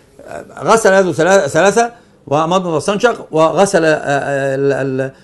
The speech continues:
وجهه، وجهه. وإن كان، إن كان الجرح في اليسار يغسل يده اليمين،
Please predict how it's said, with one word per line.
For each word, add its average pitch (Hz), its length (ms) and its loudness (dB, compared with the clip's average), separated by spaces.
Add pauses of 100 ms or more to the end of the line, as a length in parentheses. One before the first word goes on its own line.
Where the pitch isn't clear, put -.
(120)
وجهه، 175 340 2
وجهه. 160 260 2 (260)
وإن 139 180 -2
كان، 214 180 2 (160)
إن 160 60 -4
كان 214 200 0
الجرح 202 320 -2
في 160 100 -6
اليسار 196 400 2
يغسل 214 300 0
يده 185 180 2
اليمين، 151 320 0